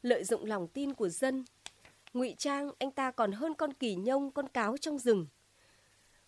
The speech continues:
Mấy năm nay, Lìn làm con chim tử quy gửi trái tim và tiếng gọi khắc khoải nồng nàn vậy. Mà nào mưa rào dội xuống cục than hồng chẳng còn gì nữa. Tồi tệ còn hơn cả ông chú Lữ Tài Ba của mình.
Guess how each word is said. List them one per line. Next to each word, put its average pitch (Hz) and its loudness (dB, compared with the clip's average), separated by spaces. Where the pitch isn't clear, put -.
Mấy 214 8
năm 247 4
nay, 240 4
Lìn 233 6
làm 214 6
con 302 0
chim 302 4
tử 214 6
quy 277 2
gửi 202 6
trái 208 -2
tim 320 2
và 254 4
tiếng 208 2
gọi 285 4
khắc - -8
khoải 214 2
nồng 208 4
nàn 208 0
vậy. 196 6
Mà 220 6
nào 196 6
mưa 254 4
rào 226 6
dội 214 4
xuống 226 2
cục - 0
than 247 -2
hồng 202 4
chẳng 196 0
còn 196 2
gì 175 0
nữa. 247 -2
Tồi 196 8
tệ 190 4
còn 196 0
hơn 294 2
cả 220 8
ông 277 4
chú 240 4
Lữ 269 0
Tài 220 4
Ba 294 2
của 226 2
mình. 180 4